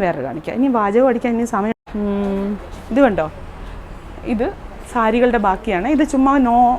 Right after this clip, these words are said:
നോർമൽ സാരീസ് ആട്ടോ, ചുമ്മാ നോർമൽ സാരി. ആയിരം രൂപയ്ക്ക് താഴോട്ടുള്ള സാരികൾ വീട്ടിലുടുക്കാനുള്ള, നമ്മളുടെ മറ്റേ ഞാൻ കാണിച്ചില്ലേ, നേരത്തെ കാണിച്ചില്ലേ, ഇങ്ങനത്തെ സാരികളൊക്കെ ഞാൻ കാണിച്ചില്ലേ, ഇതുപോലത്തെ ഇരുന്നൂറ്റി അമ്പത് രൂപ അങ്ങനത്തെ റേറ്റിൻ്റെ സാരികൾ, അതൊക്കെ ഇഷ്ടം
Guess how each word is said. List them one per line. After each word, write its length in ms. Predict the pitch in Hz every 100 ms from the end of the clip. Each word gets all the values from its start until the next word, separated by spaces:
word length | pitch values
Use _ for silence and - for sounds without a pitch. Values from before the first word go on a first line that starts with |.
| - 247
നോർമൽ 340 | 247 262 294 277
സാരീസ് 340 | 214 175 165 190
ആട്ടോ, 180 | 175 160 - - - -
ചുമ്മാ 180 | 285 254 220
നോർമൽ 220 | 214 214 208
സാരി. 140 | 180 190
ആയിരം 220 | 220 233 214
രൂപയ്ക്ക് 300 | 208 208 233 214
താഴോട്ടുള്ള 440 | 196 208 202 202 190
സാരികൾ 360 | 196 185 190 190 349 - - - - 226
വീട്ടിലുടുക്കാനുള്ള, 800 | 240 254 226 196 202 190 185 202 214
നമ്മളുടെ 360 | 208 226 240 262 254 - - - - - 247
മറ്റേ 200 | 233 262 -
ഞാൻ 100 | 285 277
കാണിച്ചില്ലേ, 460 | 262 262 269 233 180 175 -
നേരത്തെ 260 | 240 247 254 240
കാണിച്ചില്ലേ, 420 | 240 254 214 165 156 - - - - 226
ഇങ്ങനത്തെ 280 | 262 254 240
സാരികളൊക്കെ 420 | 233 226 233 226 226
ഞാൻ 100 | 220 208
കാണിച്ചില്ലേ, 420 | 190 - 165 147 - - - - - -
ഇതുപോലത്തെ 360 | 214 208 - 202
ഇരുന്നൂറ്റി 380 | 208 220 202 220 220
അമ്പത് 220 | 208 202 196
രൂപ 100 | 175 170
അങ്ങനത്തെ 260 | 190 190 190
റേറ്റിൻ്റെ 320 | 170 165 180 185
സാരികൾ, 260 | 185 185 202
അതൊക്കെ 180 | 233 277 285
ഇഷ്ടം 160 | 294